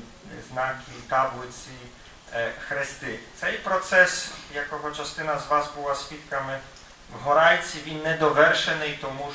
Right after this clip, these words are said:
що питання післявоєнного періоду конфліктів, жертw po polskim, ukraińskim boці, a ostatnimi dwoma rokami, jak spostrzegają w Polsce, воно знову с-,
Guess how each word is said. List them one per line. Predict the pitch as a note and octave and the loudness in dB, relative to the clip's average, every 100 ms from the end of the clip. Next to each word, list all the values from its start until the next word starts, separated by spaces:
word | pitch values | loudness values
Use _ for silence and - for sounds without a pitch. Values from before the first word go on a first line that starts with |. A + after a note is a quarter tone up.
| - | -10
що | - C3+ C3+ - - - - | -6 -2 -2 -4 -14 -20 -18
питання | C3+ - D3 D3 D3 C#3 C3+ - | -14 2 4 6 2 0 0 -2
післявоєнного | - C#3 C3 C3 C3+ C#3+ C#3 C3 C3+ | -8 -4 -4 -2 -4 -4 -4 -4 -4
періоду | C#3 C3+ C3 C3 B2+ B2 A#2+ A#2+ | -6 -8 -4 -4 -6 -10 -12 -10
конфліктів, | C3+ B2+ D3 D3 - - C3 A2+ | -10 -8 -8 -10 -10 -14 -12 0
жертw | C#3+ D3 - - | 4 4 2 -8
po | C3 | -4
polskim, | C#3+ D3 - C3 C3 | -2 -2 -4 -10 -12
ukraińskim | C3 C#3 C3+ C3+ B2 B2 | -10 -10 -10 -12 -10 -4
boці, | D#3+ D#3+ E3+ D#3+ - - - - - - - | -2 -4 -8 -12 -14 -20 -20 -20 -20 -20 -2
a | B2 - | 0 0
ostatnimi | - - D#3+ D#3 D#3+ D#3 C#3 C3+ | -2 0 4 6 6 0 -4 -6
dwoma | A#2+ C#3+ C#3+ C3 | 2 4 6 4
rokami, | B2+ - C#3 C3+ C3 B2 | 2 2 0 0 -4 -8
jak | A#2+ | -12
spostrzegają | - C3 - B2+ B2 B2 B2 | -12 -14 -10 -8 -4 -4 -4
w | B2 | -10
Polsce, | A#2+ A#2+ - C#3 A#2+ | -12 -12 -12 -12 -12
воно | B2 B2+ | -10 -8
знову | - C#3+ C#3+ | -2 -2 -2
с-, | - | -8